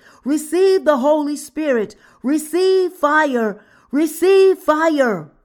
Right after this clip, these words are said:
Foolish sisters say, "Please come, please come." The Holy Spirit is not a person who enters someone because they tell him to do so. They really seem shameless.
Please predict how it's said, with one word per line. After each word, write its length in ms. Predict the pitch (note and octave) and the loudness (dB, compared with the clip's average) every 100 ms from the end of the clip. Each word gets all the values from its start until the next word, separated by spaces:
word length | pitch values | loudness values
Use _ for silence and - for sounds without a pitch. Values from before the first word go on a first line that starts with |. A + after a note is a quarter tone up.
| _ _ _ _ _ _ _ | _ _ _ _ _ _ _
Foolish 480 | - D4+ D#4 D4 D4 | -6 -4 -2 -4 -8
sisters 720 | - - F4+ F4+ - A#3+ A#3 | -12 -8 -8 -8 -8 -6 -6
say, 440 | - B3+ C4 C#4+ _ _ _ _ | -6 -4 -4 -6 _ _ _ _
"Please 460 | - G#4 G#4+ G#4 | -2 2 2 2
come, 420 | - C4 D4+ E4 E4 _ _ - | -2 0 0 -2 -6 _ _ -6
please 460 | E4+ G#4+ G#4 G#4 | 2 4 4 0
come." 480 | - C#4 D#4 E4+ E4+ _ _ _ _ _ _ _ | -2 0 2 0 -4 _ _ _ _ _ _ _
The 140 | - D#4 | -6 -2
Holy 300 | F4 E4 D#4+ | -2 -2 -6
Spirit 580 | D4+ - C4 C#4 C#4 - _ - | -10 -6 0 0 -2 -8 _ -4
is 200 | A3+ F#3 | -4 -2
not 260 | A#3+ C4 | 0 0
a 100 | A#3+ | 0
person 680 | A3 - A3+ A3+ A#3 B3 A#3 - - | -4 -4 -4 -4 -4 -6 -6 -16 -10
who 260 | B3+ B3 - | -8 -8 -6
enters 640 | C4+ D4+ D4 C4+ B3 B3 | -6 -6 -6 -4 -4 -6
someone 600 | - A3+ A3 G#3+ A3+ A#3 A#3 _ - | -8 -6 -6 -4 -4 -4 -8 _ -10
because 400 | B3+ B3+ C4 G3 | -6 -4 -4 -2
they 180 | A3 | -6
tell 360 | G#3 A#3 B3 C4 | -4 -2 0 0
him 240 | C4 C4 B3 | -4 -8 -8
to 120 | C4+ | -10
do 240 | G#3 G3+ | -6 -6
so. 480 | F#3+ G3 E3+ C3+ C#3 _ _ _ _ _ _ _ _ _ | -8 -10 -10 -12 -18 _ _ _ _ _ _ _ _ _
They 220 | A#3 B3+ | -4 -2
really 520 | A#3+ C#4+ D#4 D#4 D#4+ | -4 -2 -2 -2 -4
seem 580 | D#4 - C4+ C4+ C4+ B3+ | -10 -8 -6 -4 -6 -8
shameless. 880 | - - A3+ G3 E3+ C#3+ C3+ - _ | -12 -8 -6 -6 -12 -14 -18 -20 _